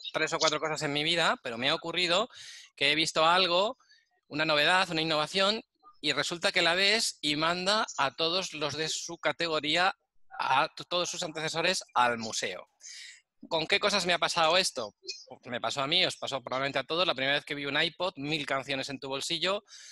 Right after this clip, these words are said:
eh, con la rueda esta mágica que con tres clics llegabas a cualquier menú y, y que mandó pa'l museo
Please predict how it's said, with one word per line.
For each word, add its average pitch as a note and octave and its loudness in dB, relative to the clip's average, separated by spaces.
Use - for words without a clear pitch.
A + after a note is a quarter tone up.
eh, D3 4
con C3+ 2
la C#3 4
rueda D#3 4
esta D#3+ 2
mágica D3+ 0
que C#3+ 0
con C#3+ -4
tres E3+ 2
clics E3+ 0
llegabas D#3 2
a D#3 -2
cualquier D3+ 0
menú F3 -4
y, D#3 -12
y - -12
que C#3+ 0
mandó C#3+ 0
pa'l E3+ 2
museo F3 2